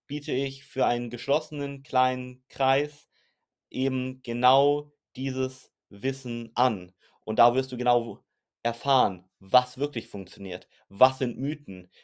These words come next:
was kannst du wirklich getrost vergessen und du wirst vor allem sehen, wie einfach Abnehmen wirklich ist. Ähm, wenn du dann auch vielleicht genau zu unserer, ich sag mal, Zielgruppe gehörst,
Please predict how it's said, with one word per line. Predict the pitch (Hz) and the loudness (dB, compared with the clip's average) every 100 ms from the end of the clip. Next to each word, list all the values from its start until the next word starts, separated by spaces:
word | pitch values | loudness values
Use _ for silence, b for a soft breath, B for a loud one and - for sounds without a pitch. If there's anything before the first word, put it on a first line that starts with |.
| b | b
was | - 131 - | 2 2 0
kannst | 139 135 | -6 -4
du | 120 | -6
wirklich | 139 139 127 127 | -6 -4 -8 -6
getrost | 120 127 127 - | -8 -4 -4 -2
vergessen | 110 131 156 131 139 - b b b - | 0 0 0 -4 -8 -10 b b b 2
und | 156 196 | 2 2
du | 120 | -2
wirst | 110 110 | -2 -2
vor | - 110 | 0 0
allem | 107 104 | 0 -4
sehen, | 110 120 127 b b _ | -4 -4 -6 b b _
wie | 117 | -6
einfach | - 123 135 135 131 - | -2 -2 -2 -6 -8 -6
Abnehmen | 113 - 113 113 113 113 _ | -6 -4 -4 -4 -4 -8 _
wirklich | 98 98 110 107 107 104 - _ | -14 -4 -4 -4 -10 -12 -16 _
ist. | 120 107 - _ _ _ b b b b b b _ 110 | -4 -4 -6 _ _ _ b b b b b b _ 2
Ähm, | 113 117 117 117 - _ | 2 2 -2 -8 -12 _
wenn | 107 139 170 | 0 0 2
du | |
dann | 151 143 143 143 147 - _ _ _ _ | 4 6 4 0 -6 -12 _ _ _ _
auch | 123 123 - | 6 6 2
vielleicht | 131 131 147 147 - - | 4 6 6 2 -12 -8
genau | 131 131 147 | 0 2 2
zu | 147 127 | 0 -6
unserer, | 120 120 117 117 - _ _ | 0 2 2 0 -6 _ _
ich | 117 | -4
sag | 123 | -2
mal, | 113 113 | -2 -4
Zielgruppe | - 156 156 156 147 | -4 -4 -2 -4 -4
gehörst, | 147 147 147 147 | -2 0 0 -4